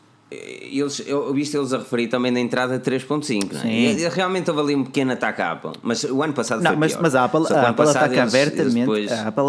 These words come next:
Speaker 2: refere nomes e
Speaker 1: Não, mas
Speaker 2: et cetera.
Speaker 1: a, a, onde é que a Apple, eu nunca vi a Apple, a Apple ataca Android, na altura
Speaker 2: Android.
Speaker 1: Steve Jobs, então aquilo era
Speaker 2: Sim,
Speaker 1: hardcore,
Speaker 2: sim, sim.
Speaker 1: hardcore,
Speaker 2: E faz
Speaker 1: mas
Speaker 2: parte,
Speaker 1: nunca vi a
Speaker 2: faz
Speaker 1: Apple
Speaker 2: parte, até é
Speaker 1: preocupada
Speaker 2: giro.
Speaker 1: a dizer, olha, nunca vi a Apple a, preocupada a dizer, olha, mas nós temos isto e a Samsung não tem.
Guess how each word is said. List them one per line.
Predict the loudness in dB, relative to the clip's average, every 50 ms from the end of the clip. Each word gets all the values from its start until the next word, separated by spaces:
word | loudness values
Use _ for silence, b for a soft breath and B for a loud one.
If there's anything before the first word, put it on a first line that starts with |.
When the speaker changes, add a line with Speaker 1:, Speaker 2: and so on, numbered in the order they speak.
| 0 0
Speaker 2:
refere | -2 -2 -2 0 0 0 0 0
nomes | 0 0 2 2 2 0 -2 -4 -8 -16 -20 _ _ _ _ _ -20 _ _ -6
e | -4 -2 -2 0 0 0 0 0 0 0 0 2 2
Speaker 1:
Não, | 2 2
mas | 2
Speaker 2:
et | 0 0 0
cetera. | 0 -2 -2 -2
Speaker 1:
a, | -2 0 0
a, | 0
onde | -2 -2 -2
é |
que | -2 -2
a | -2 -2
Apple, | -2 -4 -6 B B B B B
eu | -4 -4 -2
nunca | -2 -2 -2 -2 -2
vi | 0 0 0
a | 0
Apple, | 0 -2 -2 -2 -4 -2 -4
a | -4 -4 -2
Apple | -2 -2 -2 -2
ataca | -4 -4 -4 -6 -4 -4 -4
Android, | -4 -4 -4 -4 -4 -4 -4 -4
na | -4
altura | -4 -2 0 2 2 2
Speaker 2:
Android. | 2 2 2 0
Speaker 1:
Steve | 0 0
Jobs, | -2 -2 -2 -2 -4
então | -4 -2 -2
aquilo | -4 -4 -2 -2 0
era | 0 0 0 0 -2
Speaker 2:
Sim, | 0 0 0
Speaker 1:
hardcore, | 0 0 0
Speaker 2:
sim, | -2 -2
sim. | -2 -2
Speaker 1:
hardcore, | -2 -2 -2
Speaker 2:
E | -2
faz | 0 0 0 0
Speaker 1:
mas | 0 0
Speaker 2:
parte, | 0 2 2
Speaker 1:
nunca | 0 0 0 0
vi | 0 0 2
a | 2
Speaker 2:
faz | 2 2
Speaker 1:
Apple | 2 2
Speaker 2:
parte, | 2 2 2 2
até | 2
é | 2
Speaker 1:
preocupada | 2 2 2 2 0 0 2
Speaker 2:
giro. | 0 -2
Speaker 1:
a |
dizer, | -2 -2 -2 -2 -2 0 0 0
olha, | 0 0 -2 -2 -4 -6 B B B B B B B B B B -6
nunca | -4 -2 -2 0
vi | 0 0
a | 0 -2
Apple | -2 -2 -2 -2 -2 -2 -4
a, | -4
preocupada | -4 -2 -2 -2 -2 -2 -2 -2 -2
a | -2
dizer, | -2 -2 -2 0
olha, | 0 0 -2 -2
mas | -2 -2 0
nós | 0 -2 -2
temos | -2 -4 -4 -4 -2
isto | -2 -4 -2 -2
e | -4
a | -4
Samsung | -2 -2 -2 -2 -2 -2 -2
não | 0 -2 -2 -4
tem. | -4 -6 -8